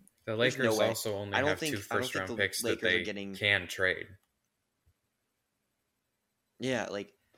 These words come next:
Speaker 2: I don't, I don't see any option where they get, or the Lakers get K D or Kyrie, or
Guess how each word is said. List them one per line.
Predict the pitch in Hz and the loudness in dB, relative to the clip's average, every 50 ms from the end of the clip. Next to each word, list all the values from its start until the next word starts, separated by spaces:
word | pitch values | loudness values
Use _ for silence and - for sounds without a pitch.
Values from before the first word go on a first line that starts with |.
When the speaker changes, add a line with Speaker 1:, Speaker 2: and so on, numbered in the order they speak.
| - _ _ _ _ _ _ _ _ _ _ _ | -20 _ _ _ _ _ _ _ _ _ _ _
Speaker 2:
I | 101 110 | -6 -6
don't, | 120 123 143 151 147 - - _ _ _ _ _ _ _ _ - | -4 -2 -2 -2 -2 -4 -8 _ _ _ _ _ _ _ _ -8
I | 98 113 | -6 -6
don't | 127 123 - 117 120 - | -4 -2 -4 -4 -2 -2
see | - - 135 120 110 - - | -2 -2 -2 -4 -4 -4 -6
any | - 113 113 113 113 107 - _ _ _ _ | -8 -6 -6 -6 -6 -8 -10 _ _ _ _
option | 104 101 107 - - - 117 120 123 120 _ | -2 -2 0 -2 -4 -8 -8 -8 -8 -12 _
where | 127 120 117 110 | -6 -4 -4 -2
they | 104 107 101 | -4 -6 -4
get, | - 107 107 113 - - - _ _ _ _ _ _ _ _ _ _ _ _ _ | 0 0 0 0 0 -2 -12 _ _ _ _ _ _ _ _ _ _ _ _ _
or | 120 120 117 | -4 -4 -2
the | 110 | -2
Lakers | 113 117 113 113 113 110 107 - | -2 -2 -2 -2 -4 -8 -10 -6
get | _ 113 110 107 - | _ -2 -2 -2 -2
K | - 120 113 | -4 -6 -6
D | 110 101 110 110 113 110 107 - _ _ _ _ _ | -4 -4 -4 -4 -4 -6 -8 -12 _ _ _ _ _
or | - 117 117 117 117 120 120 117 110 _ _ _ - | -2 0 0 2 2 0 0 -2 -4 _ _ _ -16
Kyrie, | - - 127 127 123 120 131 131 127 - - _ _ - | -4 -2 0 0 0 0 0 -2 -2 -4 -6 _ _ -2
or | 123 120 113 104 - - | 0 0 0 0 -4 -16